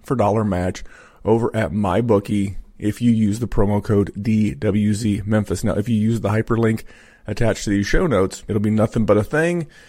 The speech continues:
You, you go ahead and click the hyperlink. The,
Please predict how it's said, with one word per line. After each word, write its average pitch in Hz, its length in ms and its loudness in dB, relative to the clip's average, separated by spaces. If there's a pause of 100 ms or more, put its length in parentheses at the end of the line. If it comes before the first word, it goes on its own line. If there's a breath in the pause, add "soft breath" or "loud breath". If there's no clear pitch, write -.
(200 loud breath)
You, 110 120 -4 (120)
you 117 160 0
go 110 180 4
ahead 107 220 4
and 104 80 -4
click 120 200 -6
the 104 100 0
hyperlink. 113 680 0
The, 101 540 -2